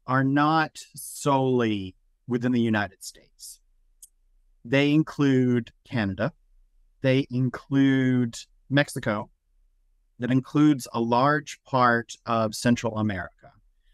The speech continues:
and I think a few of the U S territories. So the host institution must be based within those section boundaries, which can be found in full on A U A's website. You can actually search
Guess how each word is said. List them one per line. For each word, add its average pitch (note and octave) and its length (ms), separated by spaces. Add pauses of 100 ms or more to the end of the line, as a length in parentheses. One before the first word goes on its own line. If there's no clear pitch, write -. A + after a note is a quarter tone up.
(280)
and A2+ 120
I A#2+ 120
think D3+ 240
a C3+ 60
few B2+ 340
of A2+ 160
the G#2+ 100
U G#2+ 220
S G2 180
territories. - 880 (640)
So C3+ 640 (200)
the C3+ 100
host F3+ 360
institution C#3 680
must A#2+ 300
be D3+ 120
based A#2 640
within A#2+ 720 (160)
those A#2 180
section A#2 440
boundaries, - 840
which A2+ 420
can A#2+ 200
be A#2+ 80
found A#2+ 320
in A2 180
full A2+ 460
on G2+ 400
A A2 80
U A2 200
A's G2+ 200
website. - 640 (540)
You B2 100
can C#3+ 160
actually E3+ 480
search C3 640